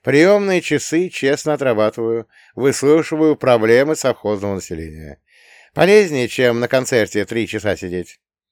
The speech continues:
«Полезнее», призналась Оля. «А что ещё у тебя есть?» «Есть взорванное озеро». Посмотрев на часы, выкатил самую интересную идею.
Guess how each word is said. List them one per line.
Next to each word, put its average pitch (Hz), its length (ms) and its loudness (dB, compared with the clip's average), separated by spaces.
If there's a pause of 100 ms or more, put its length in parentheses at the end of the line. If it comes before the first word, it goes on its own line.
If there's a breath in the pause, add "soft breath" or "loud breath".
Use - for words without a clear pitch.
(600)
«Полезнее», 165 640 0
призналась 104 460 -6
Оля. 98 300 -6 (360 loud breath)
«А 185 120 2
что - 160 0
ещё 185 260 2
у 180 40 2
тебя 170 160 -2
есть?» - 340 -8 (480)
«Есть 92 500 -4
взорванное 98 640 0
озеро». 85 580 -2 (460 soft breath)
Посмотрев 98 520 -4
на 92 80 -6
часы, 113 500 -8
выкатил 90 580 -8
самую 117 500 -4
интересную 82 560 -10
идею. - 280 -20